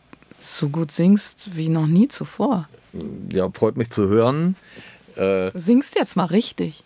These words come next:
Speaker 2: <laughs> Es kann vielleicht auch an den Liedern liegen. Ja, also es war, war für mich dieses,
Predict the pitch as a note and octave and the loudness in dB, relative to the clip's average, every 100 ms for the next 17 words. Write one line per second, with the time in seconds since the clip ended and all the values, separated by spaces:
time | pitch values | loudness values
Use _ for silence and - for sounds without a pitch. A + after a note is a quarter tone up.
0 | - - - C#3+ B2 - - _ - - | -6 -4 -2 -2 -4 -8 -16 _ -10 -8
1 | - - - - G2 G2 F#2 E2 E2+ F2 | -8 -12 -18 -2 -2 0 -2 -2 0 -2
2 | E2 F2+ F#2+ G#2 A2+ E2 D2+ D#2 D2+ C#2+ | -2 0 2 4 4 2 -2 -6 -6 -8
3 | - - G#3+ B3 B3 - D#2+ F2 - F2 | -12 -10 -8 -6 -10 -4 -2 -2 -4 -2
4 | F#2 F#2+ G#2 G#2 G2 F#2+ F#2+ G2 G#2 G#2+ | 0 0 0 2 0 0 -2 0 0 0
5 | - A2+ G#2+ G#2 - | 0 0 0 0 -4